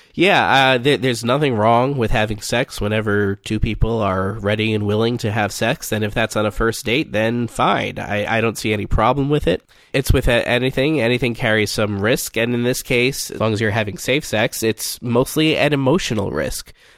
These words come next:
Sex might mean something different to you that it means to someone else. Sometimes part of the, the fun part of having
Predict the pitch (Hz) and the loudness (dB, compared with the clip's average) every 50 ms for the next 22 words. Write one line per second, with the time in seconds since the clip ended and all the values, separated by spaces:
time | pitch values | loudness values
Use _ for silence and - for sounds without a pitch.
0 | _ _ - - - - 139 143 - - - 117 131 135 104 - 123 127 123 117 | _ _ -10 -6 0 0 0 0 -2 -4 -2 0 0 0 0 -2 -2 -2 -2 -2
1 | 113 - - 135 123 - 127 117 110 107 135 135 - - 131 - - - - 113 | -4 -2 -2 -2 0 0 -2 -2 0 0 0 0 0 0 -4 -4 -4 -6 -4 -2
2 | 104 104 113 131 143 135 117 - - - 110 107 110 107 107 - - - 113 - | 0 0 2 2 2 2 0 -2 -2 -4 -4 -2 -2 -4 -4 -8 -6 -6 -6 -6
3 | - - - 98 110 113 127 107 - 190 151 - - - - - - _ _ - | -6 -6 -4 -2 0 0 0 2 0 0 0 -2 -4 -8 -12 -14 -14 _ _ -20
4 | _ _ _ _ _ - - - 135 165 156 - 139 123 131 135 135 - - - | _ _ _ _ _ -6 -2 0 0 2 2 4 4 4 4 2 2 4 4 4
5 | 117 120 123 120 113 120 117 113 107 107 101 101 101 - - - 131 123 131 131 | 4 6 4 2 2 2 2 4 4 4 4 2 -2 -2 -2 0 2 2 2 2
6 | 135 139 143 143 135 - _ _ - - 127 160 151 - - - 104 104 101 104 | 2 0 0 -2 -4 -8 _ _ 0 2 2 2 0 -2 -4 -4 -2 0 0 -2
7 | 107 110 - 120 117 120 123 120 113 113 - | -2 -2 -2 0 0 2 2 0 0 -2 -4